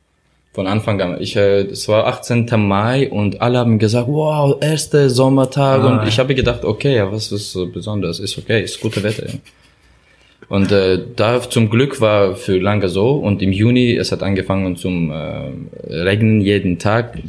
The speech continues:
Speaker 1: Doll, ich glaube, das war Rekord für, äh, diese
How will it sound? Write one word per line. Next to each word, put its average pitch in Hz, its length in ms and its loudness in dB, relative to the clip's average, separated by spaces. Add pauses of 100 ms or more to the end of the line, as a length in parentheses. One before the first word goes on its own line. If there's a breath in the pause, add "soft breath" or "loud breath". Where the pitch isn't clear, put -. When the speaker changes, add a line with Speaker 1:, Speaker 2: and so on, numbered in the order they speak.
Speaker 1:
Doll, 101 360 0
ich 101 140 -4
glaube, 107 220 2
das 104 200 0
war 104 160 2
Rekord 113 540 0 (120)
für, 98 580 -2 (360 loud breath)
äh, 87 540 -6
diese 90 280 -8